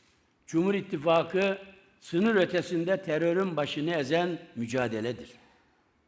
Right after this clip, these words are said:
Cumhur İttifakı Ege ve Doğu Akdeniz'de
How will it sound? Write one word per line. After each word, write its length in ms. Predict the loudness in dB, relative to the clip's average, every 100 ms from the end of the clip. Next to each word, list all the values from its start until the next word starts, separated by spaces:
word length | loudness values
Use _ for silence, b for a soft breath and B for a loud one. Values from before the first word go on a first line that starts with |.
| _ _ _ _ _
Cumhur 280 | -4 -2 -2
İttifakı 880 | -2 -4 2 2 2 0 0 -2 -6 -18 _ _
Ege 360 | 0 2 4 4
ve 180 | 4 4
Doğu 240 | 4 6
Akdeniz'de 880 | 6 4 0 0 0 0 2 2